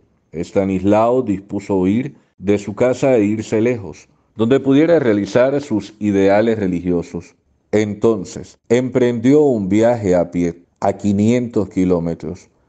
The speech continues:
Primero a Alemania, donde fue recibido amablemente por el superior general de los jesuitas, San Pedro Canicio, y luego hasta Roma, donde el superior general,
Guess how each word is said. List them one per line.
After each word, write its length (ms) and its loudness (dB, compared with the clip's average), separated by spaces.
Primero 420 2
a 40 4
Alemania, 640 -2
donde 320 0
fue 220 2
recibido 520 0
amablemente 800 0
por 160 -2
el 80 0
superior 560 -2
general 560 0
de 220 0
los 180 0
jesuitas, 800 -2
San 300 -4
Pedro 360 2
Canicio, 600 -2
y 120 2
luego 260 4
hasta 220 2
Roma, 260 0
donde 320 2
el 60 -2
superior 500 0
general, 560 0